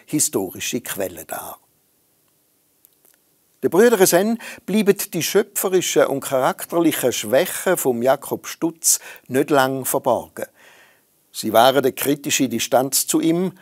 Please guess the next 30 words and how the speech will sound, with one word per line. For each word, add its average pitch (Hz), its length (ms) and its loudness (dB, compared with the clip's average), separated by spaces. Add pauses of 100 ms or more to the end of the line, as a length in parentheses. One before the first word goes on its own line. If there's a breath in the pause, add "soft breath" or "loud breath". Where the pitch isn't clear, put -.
(720 loud breath)
Und 151 180 -4
so 262 280 4
fallen 151 340 2
sie - 180 4
auch 147 140 6
nicht 147 380 -2
aus - 240 -4
allen 143 340 2
Wolken, 170 500 -2 (580 loud breath)
wo 113 120 -4
der 113 100 -4
Jakob 123 400 0
Stutz 156 400 0
kurz - 480 -2
nach 127 160 -4
Erscheinen 151 540 -6
von 135 120 -6
seiner 117 320 -4
Autobiografie 127 1120 -4 (380 loud breath)
Sieben 160 420 -4
mal 135 300 -2
sieben 139 400 -8
Jahre 131 520 -4
aus 117 160 -6
meinem 120 260 -8
Leben 139 640 -6 (640 soft breath)
im 175 100 -4
April 180 420 2
achtzehnhundertsechsundfünfzig 190 1400 -4
verhaftet 143 720 -2